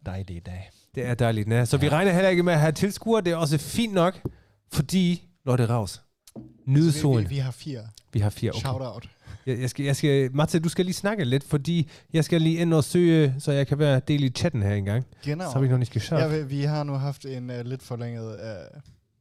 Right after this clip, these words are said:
Speaker 3: påskeferie. Egentlig skulle det bare være en uge, aber das wurden jetzt zwei. Øhm, vi glæder os selvfølgelig rigtig meget til vores gæst, Natalie,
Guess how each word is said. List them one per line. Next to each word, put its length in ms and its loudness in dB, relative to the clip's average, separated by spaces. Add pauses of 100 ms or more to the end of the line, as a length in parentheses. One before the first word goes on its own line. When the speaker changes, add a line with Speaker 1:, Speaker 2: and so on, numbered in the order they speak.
(120)
Speaker 3:
påskeferie. 1300 -8 (580)
Egentlig 240 -10
skulle 160 -8
det 80 -6
bare 200 -6
være 120 -10
en 200 -12
uge, 260 -16
aber 140 -20
das 240 -14
wurden 240 -10
jetzt 400 -14
zwei. 300 -10 (1040)
Øhm, 180 -8
vi 80 -6
glæder 240 -6
os 140 -6
selvfølgelig 500 -8
rigtig 300 -10
meget 380 -10
til 200 -14
vores 320 -10
gæst, 640 -12 (600)
Natalie, 600 -10